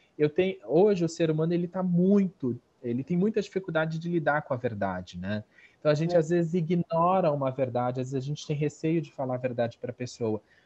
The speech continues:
Speaker 1: mas às vezes a pessoa não consegue se perceber dessa forma. Então dar um feedback é importante. Primeiro
Speaker 2: Sim.
Speaker 1: passo, falei com a pessoa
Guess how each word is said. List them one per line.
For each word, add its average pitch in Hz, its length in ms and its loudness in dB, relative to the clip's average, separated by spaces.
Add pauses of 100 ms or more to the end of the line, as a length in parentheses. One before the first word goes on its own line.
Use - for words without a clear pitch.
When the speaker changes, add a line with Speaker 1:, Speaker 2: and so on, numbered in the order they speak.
Speaker 1:
mas 170 160 4
às 185 40 0
vezes 196 160 0
a 196 60 0
pessoa 190 280 -4
não 180 80 -4
consegue 175 500 0
se - 140 -8
perceber 139 500 -2
dessa 120 300 -2
forma. 101 460 0
Então 147 260 -6
dar 185 220 2
um 175 100 0
feedback 135 680 0
é 123 40 -4
importante. 117 680 -4 (100)
Primeiro 214 320 2
Speaker 2:
Sim. - 60 -18
Speaker 1:
passo, 110 360 0 (300)
falei 233 240 6
com - 100 2
a 185 40 8
pessoa 143 760 4